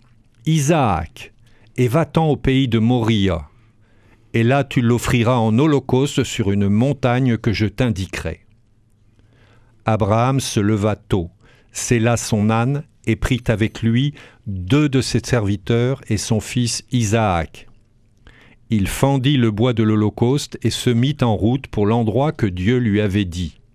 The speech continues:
Le troisième jour, Abraham, levant les yeux, vit l'endroit de loin.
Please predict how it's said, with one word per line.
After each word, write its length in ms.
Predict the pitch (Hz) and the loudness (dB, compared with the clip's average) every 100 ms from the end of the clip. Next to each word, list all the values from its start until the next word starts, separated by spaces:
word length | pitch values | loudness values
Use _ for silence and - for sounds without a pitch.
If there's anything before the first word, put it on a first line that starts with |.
| _ - - - - - - - - - - - - - | _ -20 -18 -16 -16 -18 -20 -20 -20 -20 -20 -20 -20 -10
Le 140 | - 95 | -4 -2
troisième 480 | - 120 98 104 95 | 2 0 2 0 2
jour, 460 | 104 127 185 - - | 0 0 -2 -4 -4
Abraham, 640 | 113 107 98 110 139 165 | 0 2 2 2 2 2
levant 300 | 113 107 113 | 2 2 2
les 300 | 113 107 98 | 2 0 0
yeux, 140 | 135 | 0
vit 220 | 165 117 120 | 2 2 2
l'endroit 480 | 127 131 110 151 | 2 0 0 0
de 120 | 139 131 | 2 2
loin. 400 | 127 135 104 | 2 2 -2